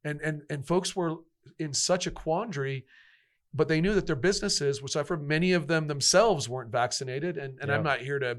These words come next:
Speaker 1: you know, get into all of the, the, the, the politics of that. The, the reality is, oh, you have a liberty, uh, and, and a liberty interest.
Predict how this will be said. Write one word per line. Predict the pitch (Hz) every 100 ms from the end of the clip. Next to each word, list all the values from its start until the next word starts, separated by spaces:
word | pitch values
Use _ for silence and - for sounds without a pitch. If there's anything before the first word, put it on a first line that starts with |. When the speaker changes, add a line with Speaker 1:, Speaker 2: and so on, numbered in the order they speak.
| 123
Speaker 1:
you | 151
know, | 123
get | 120 131
into | 127 117
all | 120 127
of | 123 110
the, | 110 104 92
the, | 110 110
the, | 113
the | 104
politics | - 165 147 - 104 -
of | 107 _ _ -
that. | 156 160 143
The, | 160
the | 147
reality | 135 143 156 156
is, | 127
oh, | 127 123
you | 127 156
have | 147 123
a |
liberty, | 123 147 139 123 127 131 -
uh, | 113 110 104 -
and, | 120 113 107
and | 117 117 110 -
a |
liberty | 147 120 117
interest. | 160 170 131 -